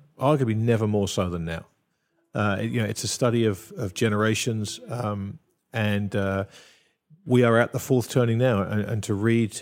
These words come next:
uh, Neil and William's book and understand what that means, uh, I think is crucial. Uh, not, not just if you want to invest, but living in the time we do,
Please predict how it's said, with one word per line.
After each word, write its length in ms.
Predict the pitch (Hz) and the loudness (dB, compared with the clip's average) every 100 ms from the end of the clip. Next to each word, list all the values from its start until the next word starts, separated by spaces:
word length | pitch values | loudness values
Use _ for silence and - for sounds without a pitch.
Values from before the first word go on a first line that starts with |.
| - | -6
uh, 220 | 123 135 - | -6 -6 -4
Neil 280 | 113 113 | 0 2
and 120 | 104 104 | 0 0
William's 280 | 104 95 | -2 -2
book 280 | - 110 95 | 0 0 0
and 80 | 104 | -2
understand 600 | 104 98 - 117 113 104 | -2 -2 -2 0 0 0
what 140 | 101 | -2
that 200 | 107 95 | -4 -4
means, 540 | 117 147 117 104 - - _ _ _ 135 | 0 2 0 -2 -6 -12 _ _ _ -6
uh, 240 | 120 117 | -4 -2
I 80 | 107 | -2
think 260 | - 117 107 | -2 -2 -2
is 140 | 98 | -6
crucial. 640 | - - - 139 113 - - 104 | -8 -6 2 2 2 -4 -8 -8
Uh, 80 | |
not, 260 | 98 139 127 | -2 -2 2
not 160 | 165 156 | 0 2
just 280 | 131 - - _ _ | 0 -2 -10 _ _
if 180 | 123 110 | -10 -2
you 80 | 107 | 0
want 120 | 104 | 2
to 40 | 101 | 0
invest, 500 | 117 131 107 - - | 2 0 0 -2 -2
but 300 | 113 - 127 | -2 -4 -2
living 480 | 120 127 127 120 120 | 2 2 2 0 -2
in 180 | 113 | -4
the 80 | 104 | -4
time 300 | - 117 107 | -2 -2 0
we 100 | 101 | 0
do, 260 | 92 117 | 2 0